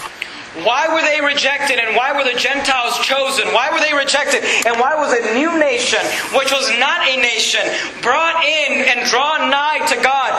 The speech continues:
Why did he do that? Here's why he did that. You gotta understand it. Not because we're special. He wants from us what he could not get from them.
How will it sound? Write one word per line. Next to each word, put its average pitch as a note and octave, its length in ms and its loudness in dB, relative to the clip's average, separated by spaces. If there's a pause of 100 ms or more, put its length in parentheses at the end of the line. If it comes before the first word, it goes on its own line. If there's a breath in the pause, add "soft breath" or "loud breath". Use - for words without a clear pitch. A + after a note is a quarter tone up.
(260 loud breath)
Why C#4+ 220 2
did E4+ 180 -2
he C#4+ 80 -2
do E4 160 2
that? B3 160 2
Here's C4+ 220 0
why E4 180 2
he E4 140 0
did E4+ 240 0
that. G#3 120 0
You A3 60 0
gotta D#4 140 2
understand E4 360 0
it. G#3 140 0
Not C#4 220 2
because F4 320 0
we're E4 200 2
special. D#4 600 0 (300 loud breath)
He E4 200 2
wants E4+ 380 0
from C#4 320 0
us D#4+ 460 2
what B3 100 2
he B3 80 0
could D#4+ 220 2
not D#4+ 240 2
get C#4+ 200 0
from B3+ 220 0
them. D4 240 2